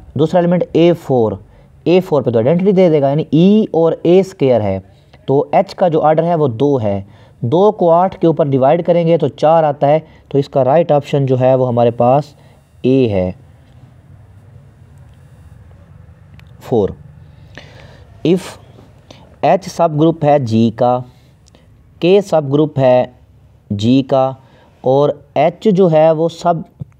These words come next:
सब, सबसेट है के का, यानी एच छोटा है और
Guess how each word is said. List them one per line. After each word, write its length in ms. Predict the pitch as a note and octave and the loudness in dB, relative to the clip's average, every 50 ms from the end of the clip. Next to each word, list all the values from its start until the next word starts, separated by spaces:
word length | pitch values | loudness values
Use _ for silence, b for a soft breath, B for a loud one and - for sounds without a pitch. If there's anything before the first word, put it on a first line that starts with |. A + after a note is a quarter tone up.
| _ _ - | _ _ -14
सब, 340 | C#3 - - F3+ F#3 E3 - - | -8 -2 -2 -2 -2 -2 -4 -2
सबसेट 720 | C#3 C#3+ C3 - F#3 G3 F#3 F#3+ - - D#3 C#3+ C3+ - | -2 -2 -2 -2 -4 -4 -4 -4 -2 -2 -2 -2 0 0
है 100 | D3+ D3+ D#3 | -2 -2 -2
के 220 | D#3 - C3 A#2+ | -2 -2 -2 -2
का, 120 | A#2 - A2+ | 0 0 0
यानी 200 | A#2+ C#3+ D#3 - - _ | 0 0 -2 -4 -6 _
एच 280 | - D#3+ F3+ F3+ - - - | -2 -2 -2 -4 -8 -16 -10
छोटा 360 | - C#3+ C3 B2+ B2+ D3+ D#3+ | -6 -4 -4 -2 0 0 0
है 360 | D#3+ D#3+ E3 E3+ E3+ E3+ - _ _ _ _ _ _ b b b b b b b b b b b - | 0 2 0 0 0 -4 -8 _ _ _ _ _ _ b b b b b b b b b b b -2
और 240 | B2 C3 C#3 C#3 | 0 0 0 -2